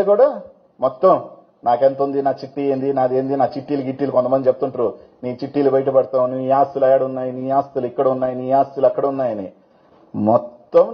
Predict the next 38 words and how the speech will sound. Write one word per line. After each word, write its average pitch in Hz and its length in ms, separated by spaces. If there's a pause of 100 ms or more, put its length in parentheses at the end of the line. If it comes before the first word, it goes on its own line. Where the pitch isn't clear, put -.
(100)
నా 151 80 (180)
ఆస్తుల 139 300 (100)
వివరంతో 127 480
వన్ 117 160
వీక్లో, 127 240 (140)
అంటే 120 180 (160)
ఈ - 100
రోజు 156 240
దాన్ని 139 200
పెడితే 117 280
బాగోదు 107 320
కాబట్టి 107 360
నెక్స్ట్ - 180
వీక్ 170 180
వస్తా, 220 240 (540)
ఇస్తా. - 260 (240)
అధికారంలో 151 420
వాళ్ళు 147 180
ఉన్నారు, 156 240 (500)
మొత్తం 139 180 (160)
అది 147 120
కూడా 175 140
చెప్తా - 180 (100)
వివరణగా, 147 340
ఏం 147 160
ఇబ్బంది 131 260
లే. - 60 (1500)
అనిల్ 123 260
అనేవాడు 139 420
భయపడ్డబ్బా. 98 540 (1160)
ఎన్ని, 147 240 (140)
ఎందుకంటే 147 360
నేను 123 160
ఒక్కటి 113 240
చెప్తా, - 240 (200)
ఇక్కడ 117 160
ఉన్న 135 100
వాళ్ళందరికీ 160 540